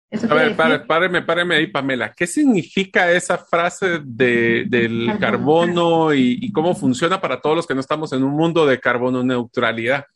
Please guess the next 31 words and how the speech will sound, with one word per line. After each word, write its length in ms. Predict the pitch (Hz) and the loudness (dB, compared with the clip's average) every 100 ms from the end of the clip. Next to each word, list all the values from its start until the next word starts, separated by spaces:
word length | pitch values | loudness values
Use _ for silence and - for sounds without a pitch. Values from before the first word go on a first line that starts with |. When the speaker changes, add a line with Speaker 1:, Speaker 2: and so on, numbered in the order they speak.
| _ _ _ - 269 | _ _ _ -4 4
Speaker 1:
<laughs> 440 | 226 220 214 - | 4 4 0 2
Bueno, 260 | 233 233 202 | 4 4 4
pues 200 | 233 233 | 2 2
el 160 | 233 226 | 2 2
tema 340 | 233 302 330 | 2 2 2
del, 220 | 311 247 | 4 4
del, 360 | 233 226 214 - | 4 2 0 0
del 260 | 220 208 | 0 0
carbono, 540 | - 220 185 190 262 320 | 2 2 2 2 2 2
pues, 140 | 247 | 2
se 80 | 226 | -2
ha 80 | 214 | 0
convertido 480 | 269 247 - 240 269 | 2 2 2 0 2
en 80 | |
la 80 | 269 | 2
unidad 360 | 269 240 196 202 | 4 2 0 -2
de 120 | 254 | 2
medida 580 | 262 208 180 247 277 226 | 4 2 0 0 0 -4
de 160 | 214 - | -8 -6
cómo 300 | 220 233 240 | 0 2 0
podemos, 540 | 226 196 214 240 240 _ _ _ _ | -4 -4 0 0 -2 _ _ _ _
eh, 240 | 226 208 - | -2 -2 0
ahí 140 | 214 | -2
sí 100 | 254 | 0
que 160 | 277 269 | -2 0
cuantificar 760 | 262 226 220 220 - 233 277 | 0 0 -2 -6 -2 -2 -2
nuestras 500 | 262 240 220 220 214 | -2 -2 0 -4 -2
emisiones 840 | 214 196 185 - 220 226 247 247 | -2 -2 -4 -2 2 4 4 2
a 80 | 226 | -2
la 100 | 185 | -4
atmósfera, 720 | 175 - 214 254 - - - | -6 2 4 4 2 -8 -12